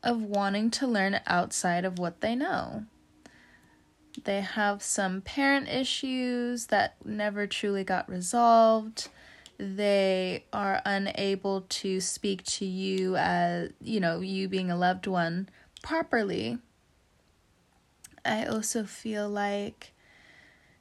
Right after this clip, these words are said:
it's bringing up some father wounds in you as well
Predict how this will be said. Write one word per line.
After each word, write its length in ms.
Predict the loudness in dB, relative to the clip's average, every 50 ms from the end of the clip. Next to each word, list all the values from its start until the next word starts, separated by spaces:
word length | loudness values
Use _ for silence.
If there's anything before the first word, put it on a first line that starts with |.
| _ _ -2
it's 240 | -2 0 0 -2 -2
bringing 420 | 2 2 4 4 4 4 4 4
up 300 | 4 4 2 2 -2 0
some 280 | 2 4 4 4 4 2
father 480 | 0 2 4 4 4 4 4 2 2
wounds 420 | 2 2 2 2 4 2 2 0 -2 -10 _ _ _ -2
in 220 | 0 2 2 2 2
you 240 | 0 0 2 2 2
as 240 | 2 0 -2 -4
well 540 | -2 -2 0 0 0 0 -2 -2 -4 -4 -6